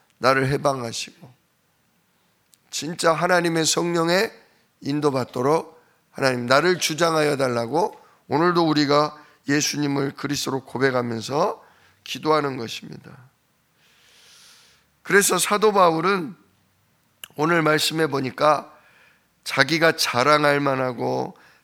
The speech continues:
자기가 유익하던 모든 것들을 해로 여기고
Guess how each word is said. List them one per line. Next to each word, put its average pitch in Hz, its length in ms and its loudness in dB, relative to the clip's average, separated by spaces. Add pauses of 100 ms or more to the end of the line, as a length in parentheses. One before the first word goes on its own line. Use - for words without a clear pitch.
자기가 147 460 2
유익하던 147 760 -2
모든 147 380 -2
것들을 160 520 0 (720)
해로 214 420 4
여기고 151 800 0